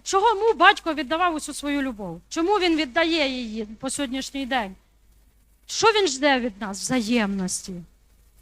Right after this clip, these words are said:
«А чого я должен приносити?» Ну, не принось.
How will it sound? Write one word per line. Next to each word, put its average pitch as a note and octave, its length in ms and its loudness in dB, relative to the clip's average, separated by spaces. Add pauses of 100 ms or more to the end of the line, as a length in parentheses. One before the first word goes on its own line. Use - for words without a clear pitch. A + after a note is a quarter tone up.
(320)
«А F4+ 220 12
чого F4 480 6
я C#4 140 4
должен A#3+ 380 2
приносити?» G3 640 -6 (800)
Ну, D4+ 100 0
не F#4 100 6
принось. D#4 640 4